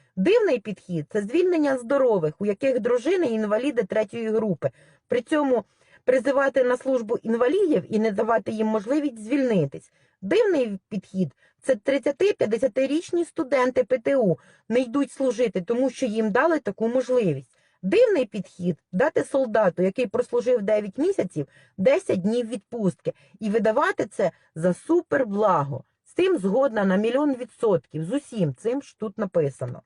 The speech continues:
Думаю, що самий дивний підхід — це наявність таких управлінців у владі, які для частини людей,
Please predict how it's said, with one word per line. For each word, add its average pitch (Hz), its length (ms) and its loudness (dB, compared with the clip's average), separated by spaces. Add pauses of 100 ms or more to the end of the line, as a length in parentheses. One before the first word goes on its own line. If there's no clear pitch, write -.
(520)
Думаю, 302 420 2
що 254 180 -2
самий 240 380 0
дивний 302 440 2
підхід — 170 480 -4 (320)
це 254 120 0
наявність 262 540 2
таких - 340 0
управлінців 233 800 -2
у 226 120 -2
владі, 175 480 0 (320)
які 233 300 -2
для 240 200 0
частини 254 500 0
людей, 269 420 0